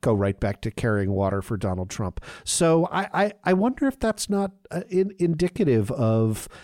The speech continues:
uh, there being sort of an undercurrent of folks who were otherwise on board with the program who, uh, for whom that was a bridge too far. I certainly hope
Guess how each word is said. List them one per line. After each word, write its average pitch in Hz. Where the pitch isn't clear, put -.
uh, 110
there 120
being 127
sort 135
of 127
an 123
undercurrent 117
of 101
folks -
who 123
were 110
otherwise 131
on 123
board 117
with 120
the 117
program 110
who, 98
uh, 98
for 107
whom 104
that 101
was 104
a 98
bridge 98
too 117
far. 101
I -
certainly 180
hope 110